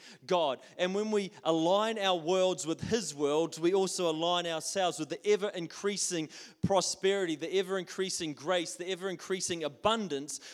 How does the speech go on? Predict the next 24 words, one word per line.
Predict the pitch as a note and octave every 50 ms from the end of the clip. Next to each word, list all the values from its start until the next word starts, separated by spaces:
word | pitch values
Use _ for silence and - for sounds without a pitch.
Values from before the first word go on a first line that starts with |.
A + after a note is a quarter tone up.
| - _
that | F3+ E3+ E3+
is | F3+ G3 F#3 D3+ B2+
God's | - F#3 F3+ F3 E3+ D#3+ - -
kingdom. | - G3+ G#3 G3 E3+ D3 C#3+
He | D3 F3+ G3
is | G3 D#3+ E3
not | F#3 F3+ -
in | F3+ F3
a | E3 D3
shrinking | - - - F#3+ F#3+ F#3+ F#3 - G3 F3+ E3
kingdom. | D#3 - - G3 F#3+ F3+ D3 C3 G#2 - - _ _ _ _ _ _ _ _ _ _ _ _ _ _ _ _ _ -
Ever | D#3+ E3+ E3 F3
since | - - F#3+ F#3 -
he | - F3
said, | D3+ - F#3+ F3 D3
"Let | D#3 F3+ F#3+ F#3
there | E3+ F3 E3
be | E3 E3 D3+
light," | D3 D#3+ F3+ F3+ E3+ D3 C#3+
has, | C#3+ D3+ D3 D3 E3+ -
it | D#3 D#3+
has | D3+ E3 E3+ C#3+
been | - D#3+ D#3+ D3+
expanding | D#3 - - - - - F3 F#3 G3 F#3+ F3+ D3+ C#3 C3+ C3+